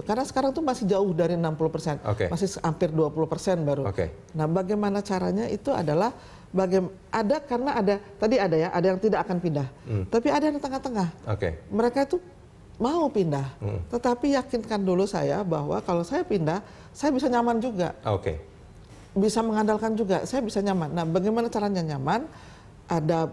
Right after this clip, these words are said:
Speaker 1: ada banyak hal. Nyaman itu kalau dikatakan ada orang pakai A C,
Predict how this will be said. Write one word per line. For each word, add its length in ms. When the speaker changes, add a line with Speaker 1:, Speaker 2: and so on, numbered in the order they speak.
Speaker 1:
ada 240
banyak 160
hal. 180
Nyaman 400
itu 240
kalau 240
dikatakan 480
ada 160
orang 320
pakai 240
A 80
C, 100